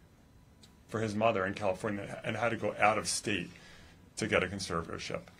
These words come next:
That's the actual state of conservatorship law in California. And we need to m-, have a better system, and that's what this legislation, uh, will help us do.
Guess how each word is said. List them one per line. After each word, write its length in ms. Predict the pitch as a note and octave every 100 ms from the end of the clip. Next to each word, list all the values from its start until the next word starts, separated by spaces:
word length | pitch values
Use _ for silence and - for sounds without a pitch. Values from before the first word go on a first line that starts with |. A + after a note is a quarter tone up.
| - - - - - -
That's 440 | G#2+ B2 E3 - -
the 200 | A2 G#2
actual 400 | G#2 - G#2 F#2+
state 320 | - G#2 G2
of 100 | F#2+
conservatorship 720 | F#2 F2 G2+ F2+ E2+ F#2 F2
law 340 | F2+ D#2+ E2 - - - - -
in 100 | F#2+
California. 640 | F#2 E2+ - F2+ F2+ - - - - - - -
And 240 | - E2+ F2
we 120 | A2
need 180 | A2 G#2
to 100 | G2
m-, 100 | F#2
have 300 | E2 G2 F2+
a 100 | F2 - -
better 400 | A2 A2+ A2 A2
system, 560 | - G2+ - F2 F2+ -
and 140 | F#2
that's 320 | F#2+ G2 -
what 180 | G#2 F#2
this 240 | F#2 F2+
legislation, 760 | A2 F#2 F2 F2+ F2 E2 F2+ F2+ - - - - -
uh, 160 | F#2 F2
will 140 | F2
help 260 | F2 F2 -
us 240 | - -
do. 220 | - A#1+